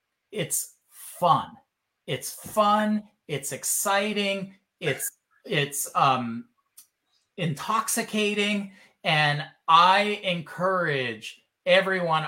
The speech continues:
on this call to make twenty twenty-four a powerful year of growth, uh, for their business. And with that,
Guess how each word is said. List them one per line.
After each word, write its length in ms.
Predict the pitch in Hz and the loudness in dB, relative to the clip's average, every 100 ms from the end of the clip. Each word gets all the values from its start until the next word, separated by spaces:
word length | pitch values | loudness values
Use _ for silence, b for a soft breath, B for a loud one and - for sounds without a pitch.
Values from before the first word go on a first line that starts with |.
| - | -2
on 300 | 160 160 160 | 2 2 0
this 240 | 156 - | -6 -6
call 680 | - 151 143 127 110 95 - b _ - | -6 0 2 2 0 -4 -12 b _ -8
to 420 | 151 131 127 123 _ | -4 -2 -2 -6 _
make 560 | 139 143 175 208 214 - | -4 0 0 0 -4 -16
twenty 480 | - 190 190 180 | -4 -4 -2 -8
twenty-four 1120 | 160 - 175 156 160 - - 170 151 127 107 - b _ | -4 -4 -4 -6 -12 -14 -8 -6 0 0 0 -6 b _
a 100 | 143 - - | -6 -6 -8
powerful 1000 | - 220 226 226 220 190 156 - 165 156 | -6 -2 4 6 6 4 2 -2 -6 -4
year 340 | 139 147 147 | -6 -4 -2
of 180 | 135 110 | -4 -6
growth, 400 | 131 131 127 123 - b b - | 2 4 4 0 -14 b b -2
uh, 300 | 147 123 117 - | 0 2 -2 -6
for 200 | - 143 | -2 0
their 180 | 131 127 | 2 -2
business. 920 | 113 151 214 202 226 226 220 - - _ _ _ - | -2 -2 -2 0 2 2 0 -4 -8 _ _ _ -2
And 360 | 143 139 135 - | 0 0 -6 -12
with 520 | 131 156 208 165 151 | -6 0 0 0 0
that, 460 | 180 180 170 156 | 2 4 2 0